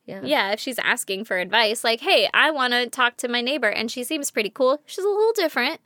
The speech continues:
Speaker 1: She's got a couple personalities.
Speaker 2: There's a couple people floating around in there.
Speaker 1: Yeah.
Speaker 2: Um, but it seems
Speaker 1: Don't we
Speaker 2: all right.
Speaker 1: all? Don't
Speaker 2: Yeah,
Speaker 1: we all?
Speaker 2: don't we all? And then the church was like,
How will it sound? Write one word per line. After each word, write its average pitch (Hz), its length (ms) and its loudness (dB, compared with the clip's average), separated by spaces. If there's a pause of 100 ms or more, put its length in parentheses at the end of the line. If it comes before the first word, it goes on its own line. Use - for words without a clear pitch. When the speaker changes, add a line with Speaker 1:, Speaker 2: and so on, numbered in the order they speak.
Speaker 1:
She's 247 180 -6
got 381 160 2
a - 40 -2
couple 269 280 -2
personalities. 196 680 0
Speaker 2:
There's 392 240 2
a - 40 -4
couple 370 280 0
people 254 400 -4
floating 240 300 0
around 202 240 2
in 196 140 -6
there. 202 360 -4
Speaker 1:
Yeah. 240 420 2
Speaker 2:
Um, 226 200 -6
but 285 260 4
it 381 120 -2
seems 415 160 0
Speaker 1:
Don't 320 120 6
we 359 120 4
Speaker 2:
all - 0 -
right. 220 140 8
Speaker 1:
all? 285 140 0 (340)
Don't 262 120 2
Speaker 2:
Yeah, 180 120 6
Speaker 1:
we 214 60 0
all? 226 80 2
Speaker 2:
don't 311 160 6
we 302 100 4
all? 311 220 8
And 269 160 2
then 254 100 0
the 240 80 0
church 349 320 2
was 262 180 2
like, 233 260 0